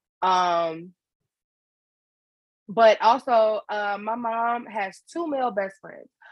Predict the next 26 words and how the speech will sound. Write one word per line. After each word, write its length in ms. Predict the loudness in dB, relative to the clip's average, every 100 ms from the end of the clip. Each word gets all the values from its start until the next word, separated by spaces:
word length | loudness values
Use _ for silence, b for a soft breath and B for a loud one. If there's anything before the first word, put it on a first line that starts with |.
| b -4
my 200 | -2 -2
Uncle 220 | -6 -2
Mike 300 | 0 0 -2
and 100 | -4
my 100 | -4
Uncle 280 | -4 -6 -6
Boz. 380 | -4 -4 -6 -10 _ _ -6
And 120 | 2
they've 160 | 2 4
known 220 | 2 2
each 180 | 0 0
other 380 | 0 0 -4 -8 _
since 340 | -4 -2 -2 -6 -20 -8
the 80 | -6
seventies. 600 | -4 -6 -8 -14 -16 -18 _ -20 B B 2
And, 600 | 4 6 6 4 0 -4 _ _ _ _ _ _ 2
um, 640 | 4 4 4 2 0 -6 _ _
bo-, 280 | 0 0 0
both 300 | -2 -2 -2 0
my 100 | -2
uncles, 360 | -4 -6 -8 -4
they're 200 | -4 -2
married, 420 | -2 0 0 -2
they 120 | -8 -6
have 260 | -6 -6
children. 800 | -6 -2 -2 -2 -2 0 -2